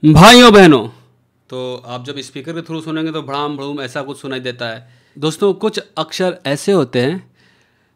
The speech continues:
जिन्हें जब हम प्रोनाउंस करते हैं, जिन्हें जब हम बोलते हैं, तो उनका थ्रो माइक पे बहुत तेज़ होता है, लाइक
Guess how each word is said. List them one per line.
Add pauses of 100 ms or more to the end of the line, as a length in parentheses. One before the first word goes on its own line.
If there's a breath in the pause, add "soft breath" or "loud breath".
जिन्हें
जब
हम
प्रोनाउंस
करते
हैं,
जिन्हें
जब
हम
बोलते
हैं,
तो
उनका
थ्रो
माइक
पे
बहुत
तेज़
होता
है,
लाइक